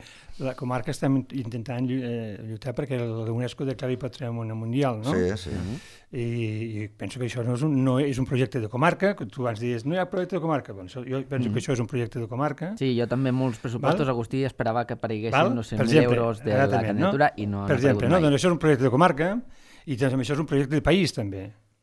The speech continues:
Speaker 1: Val?
Speaker 2: Un projecte molt important.
Speaker 1: I un projecte molt important de país, també. Eh,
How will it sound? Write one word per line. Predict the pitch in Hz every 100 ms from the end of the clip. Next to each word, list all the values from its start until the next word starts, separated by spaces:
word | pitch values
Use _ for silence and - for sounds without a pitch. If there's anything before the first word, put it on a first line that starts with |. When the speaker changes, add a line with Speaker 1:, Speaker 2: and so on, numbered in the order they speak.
| _
Speaker 1:
Val? | 127 160 226 220
Speaker 2:
Un | 117
projecte | 110 101 110 160
molt | 151 143
important. | 139 117 113 - 69
Speaker 1:
I | 143
un |
projecte | 120 127 135
molt | 139
important | 139 127 131
de | 127
país, | 113 117 107
també. | - 92 90 101 _ _ _ _ _ _ _ _
Eh, | 101 - -